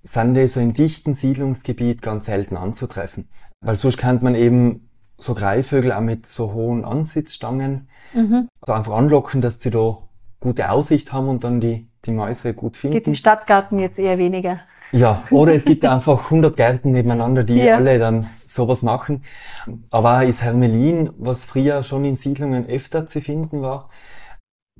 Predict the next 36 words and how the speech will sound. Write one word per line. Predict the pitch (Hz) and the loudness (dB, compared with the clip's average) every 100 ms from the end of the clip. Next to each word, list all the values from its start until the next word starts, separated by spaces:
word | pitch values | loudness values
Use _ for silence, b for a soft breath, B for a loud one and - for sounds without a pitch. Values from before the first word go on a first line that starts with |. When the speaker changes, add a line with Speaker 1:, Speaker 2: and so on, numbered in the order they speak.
| _ | _
Speaker 1:
gibt's | 139 - - | -4 -4 -4
einfach | 113 131 143 131 | 0 0 -2 -6
ganz | - 117 131 | -4 -2 -2
selten | 107 113 143 151 | -2 -2 -2 -4
leider. | 135 127 139 131 - _ _ - - - | -2 0 0 -2 -8 _ _ -20 -8 0
Speaker 2:
Marder | 185 226 262 254 | 2 2 2 2
bringen | 247 233 226 | 2 0 2
da | 214 | 0
nichts. | 208 190 - - - _ _ | -4 -6 -12 -20 -20 _ _
Speaker 1:
Ah, | - - | -6 2
wohl | 131 165 | 4 4
auch | 139 | 2
die. | 120 113 90 175 | 2 2 2 0
Speaker 2:
Ja. | 208 269 - - 120 - | 0 -2 -12 -18 -18 -4
Speaker 1:
Boxen | - 220 | -2 0
Speaker 2:
Die | 214 | -2
waren | 220 | -2
jetzt | 214 | -4
Speaker 1:
Maus. | 196 | -4
Speaker 2:
öfter | 220 - 190 - | -6 -4 -4 -4
zu | 180 | -6
sehen | 175 170 | -4 -4
wahrscheinlich. | 160 - 165 160 - - - | -8 -8 -8 -8 -14 -20 -10
Speaker 1:
Genau, | - 110 98 104 | -2 0 2 2
aber | 123 127 135 - - | 2 4 2 0 -2
auch | 120 | 2
nicht | 147 | 4
mehr | 151 131 | 4 2
so | 123 | 2
oft | 131 127 117 | 2 2 -4
wie | |
früher. | 98 98 98 95 | -6 -6 -6 -6
Also | 101 113 | -6 -4
da | 107 | -2
Speaker 2:
Mhm. | |
Speaker 1:
waren | 117 113 | -2 -4